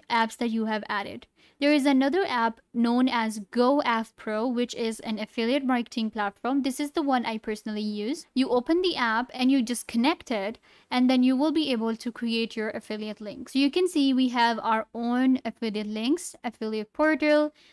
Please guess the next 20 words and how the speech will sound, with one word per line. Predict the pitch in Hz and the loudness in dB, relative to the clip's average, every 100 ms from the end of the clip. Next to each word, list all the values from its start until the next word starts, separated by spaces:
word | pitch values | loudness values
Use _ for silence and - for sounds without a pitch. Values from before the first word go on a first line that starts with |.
| _ | _
login | 240 247 285 294 285 | 0 2 4 4 4
page, | 285 277 254 - - | 2 0 -2 -8 -10
affiliate | 247 277 262 269 262 | -6 -2 0 0 0
link. | 254 254 - - | 0 0 -2 -4
These | 233 226 | -2 -2
are | - 214 | -4 -4
the | 208 | -4
links | 208 226 240 | -4 -4 -2
that | 226 220 | -4 -4
I | 214 | -4
will | 196 202 | -8 -12
copy, | - 262 294 311 320 _ - - - | -2 -2 2 0 0 _ -20 -20 -6
and | 240 233 233 233 | 0 0 2 0
these | 226 254 262 | 0 2 2
are | 311 | 0
created | 285 247 226 226 220 | 0 -2 0 -2 -4
for | - 220 220 220 214 | -6 -4 -4 -4 -4
my | 220 214 220 | -4 -2 -2
Shopify | 226 - 208 214 208 202 | -6 -6 -6 -8 -8 -8
store. | 202 - 208 247 | -10 -12 -12 -14